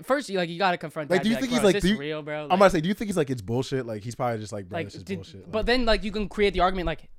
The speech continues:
Speaker 1: "Did your hand just magically appear there?"
Speaker 2: Three
Speaker 1: Like
Speaker 2: times.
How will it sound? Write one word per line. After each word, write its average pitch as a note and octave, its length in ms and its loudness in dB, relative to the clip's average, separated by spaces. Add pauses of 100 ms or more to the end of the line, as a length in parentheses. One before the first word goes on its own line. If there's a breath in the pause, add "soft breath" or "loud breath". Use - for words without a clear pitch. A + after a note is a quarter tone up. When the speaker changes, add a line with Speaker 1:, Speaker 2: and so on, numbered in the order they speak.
Speaker 1:
"Did C#3 180 -10
your C#3 100 -6
hand C#3 260 -8
just C3 140 -14
magically A#2 680 -10
appear A#2+ 280 -10
there?" E3 400 -6
Speaker 2:
Three C3+ 100 -4 (100)
Speaker 1:
Like F#3+ 80 0
Speaker 2:
times. D#3+ 440 8